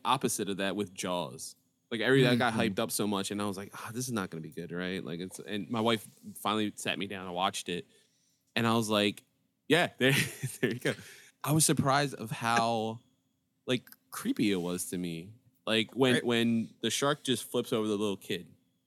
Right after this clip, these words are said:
Speaker 1: and it's just subtle. There's no sound. All you hear is, like, his fin go out of the water, go in the water, and he just spins and kills the kid. I was like, "Oh shit, this is unsettling." I was like, "Wow,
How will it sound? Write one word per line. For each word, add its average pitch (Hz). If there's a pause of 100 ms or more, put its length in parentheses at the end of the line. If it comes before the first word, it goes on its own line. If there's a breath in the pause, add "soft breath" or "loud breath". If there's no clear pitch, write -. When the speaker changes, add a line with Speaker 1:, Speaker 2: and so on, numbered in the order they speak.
Speaker 1:
and 113
it's 107
just -
subtle. 101
There's 101
no 135
sound. 98
All 110
you 117
hear 123
is, 117
like, 107
his 113
fin 120
go 107
out 113
of 131
the 143
water, 151
go 107
in 92
the 80
water, 64 (400 soft breath)
and 107
he 113
just 98
spins 117 (340)
and 104
kills 110
the 90
kid. 101 (580 soft breath)
I 123
was 120
like, 104 (880)
"Oh 156
shit, -
this 147
is 95
unsettling." 101
I -
was 107
like, 98
"Wow, 135